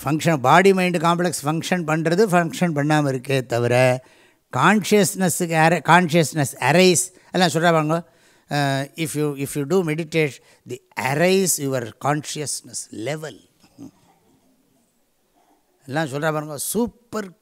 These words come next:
கான்ஷியஸ்னஸ் லெவல், சூப்ரா கான்ஷியஸ்னஸ்.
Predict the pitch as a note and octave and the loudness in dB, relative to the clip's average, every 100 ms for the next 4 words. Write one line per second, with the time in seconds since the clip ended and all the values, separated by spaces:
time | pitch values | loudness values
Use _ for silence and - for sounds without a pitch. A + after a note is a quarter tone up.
0 | _ E3 D3+ C3 - A2+ G2 - - G#2+ | _ -14 -14 -14 -20 -20 -18 -18 -18 -20
1 | - - G#2 - - _ _ _ _ _ | -20 -20 -20 -20 -20 _ _ _ _ _
2 | _ _ _ _ _ - G#3 E3+ F#3+ A3 | _ _ _ _ _ -12 -12 -10 -4 2
3 | A3+ A3+ F3 F3 D#3 C#3 C#3 G#2+ - - | 4 4 0 -8 -8 -12 -18 -18 -20 -20
4 | _ - _ | _ -20 _